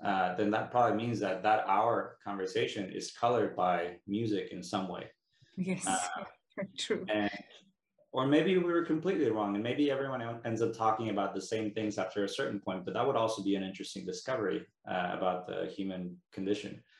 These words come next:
Speaker 1: uh, that we all kind of shed away our backgrounds and then just become people who are, uh, talking about the universality of the, of the human experience.
Speaker 2: And
Speaker 1: And
Speaker 2: also to watch debates between people differing opinions. <laughs>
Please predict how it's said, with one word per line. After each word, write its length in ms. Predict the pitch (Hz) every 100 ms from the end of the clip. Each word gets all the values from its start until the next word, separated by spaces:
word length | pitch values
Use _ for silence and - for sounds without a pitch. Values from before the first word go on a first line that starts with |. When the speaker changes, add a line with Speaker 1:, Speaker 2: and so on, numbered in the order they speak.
| _ _ _
Speaker 1:
uh, 440 | 95 92 90 85 82 -
that 160 | 95
we 140 | 95 98
all 160 | 95
kind 140 | 101 95
of 80 | -
shed 300 | - 98 95
away 260 | 92 95
our 160 | 92 90
backgrounds 500 | 92 92 92 90 87
and 100 | 87
then 100 | 90
just 380 | 87 - - 87
become 600 | 92 - 98 92 90 87 -
people 380 | 98 - 85 87
who 160 | 90
are, 320 | 87 80 78 - - - - _ -
uh, 200 | 85 85
talking 380 | - 92 98 90
about 260 | 87 85
the 60 | 90
universality 760 | 90 87 87 - 85 87 87
of 160 | 90 -
the, 260 | 90 - - - _ -
of 100 | 87
the 60 |
human 240 | - 95 90
experience. 680 | 90 - 95 90 - - - _ _ _ -
Speaker 2:
And 200 | 214 214
Speaker 1:
And 100 | 202
Speaker 2:
also 400 | 220 220 220 202
to 200 | - 196
watch 280 | 190 190 -
debates 540 | 175 185 185 175 -
between 380 | - - 185 175
people 340 | - 196 185 165
differing 360 | 180 185 185
opinions. 680 | 165 - 202 180 175 185
<laughs> 60 | -